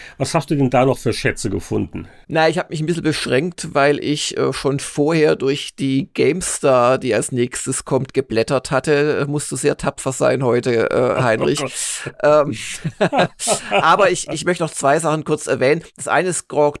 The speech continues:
Speaker 2: Turismo fünf, das haben wir mit einer neun null bewertet, aber ich weiß noch, da, da hat der Haupttester, der Carsten Friedrich,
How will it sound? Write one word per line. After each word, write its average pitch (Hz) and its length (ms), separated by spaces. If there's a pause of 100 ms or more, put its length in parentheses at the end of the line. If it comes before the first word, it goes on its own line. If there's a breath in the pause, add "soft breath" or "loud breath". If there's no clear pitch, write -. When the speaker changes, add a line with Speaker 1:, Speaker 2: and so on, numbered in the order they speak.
Speaker 2:
Turismo 147 480
fünf, 202 360
das 135 260
haben 147 180
wir 147 60
mit 143 180
einer 135 80
neun 131 400
null 160 240
bewertet, 202 520
aber 147 120
ich - 160
weiß 175 340
noch, 190 260
da, 143 540
da 143 180
hat 151 180
der 139 480
Haupttester, 165 560
der 147 100
Carsten 139 420
Friedrich, - 680